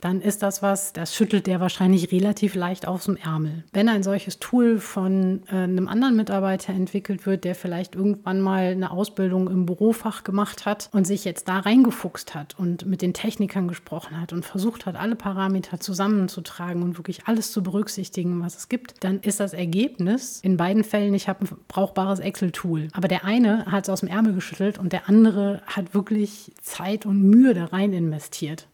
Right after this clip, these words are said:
Und da wird's dann schon spannend zu sagen, <laughs> was davon bewerte ich denn jetzt höher oder bewerte ich das gleich oder wie gehe ich damit um?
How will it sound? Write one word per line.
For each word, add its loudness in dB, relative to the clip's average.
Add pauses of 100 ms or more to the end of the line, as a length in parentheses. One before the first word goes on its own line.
Und 2
da 2
wird's 2
dann 2
schon 0
spannend 4
zu -2
sagen, 0 (220)
<laughs> -8
was -6
davon 0
bewerte 0
ich -4
denn -2
jetzt -4
höher 2
oder -4
bewerte -4
ich -8
das -12
gleich -4
oder -4
wie 0
gehe 2
ich -6
damit 0
um? 0